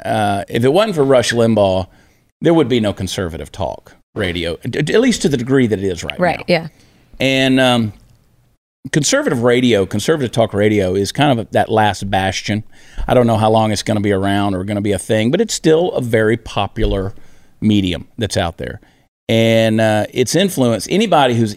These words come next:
Speaker 1: in the business would have to say Rush Limbaugh was a heavy influence on,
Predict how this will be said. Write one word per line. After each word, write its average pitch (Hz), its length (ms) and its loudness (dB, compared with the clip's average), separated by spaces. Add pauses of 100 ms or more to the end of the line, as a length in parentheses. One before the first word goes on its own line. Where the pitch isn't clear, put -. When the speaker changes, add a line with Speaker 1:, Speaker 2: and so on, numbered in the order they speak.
Speaker 1:
in 139 280 2
the 104 60 -4
business 101 440 0
would 101 100 -2
have 107 200 0
to - 60 -12
say 98 280 0
Rush 95 260 -2
Limbaugh 90 400 -4
was 90 120 -8
a 92 60 -6
heavy 101 300 0
influence 98 680 -4 (540)
on, 104 400 0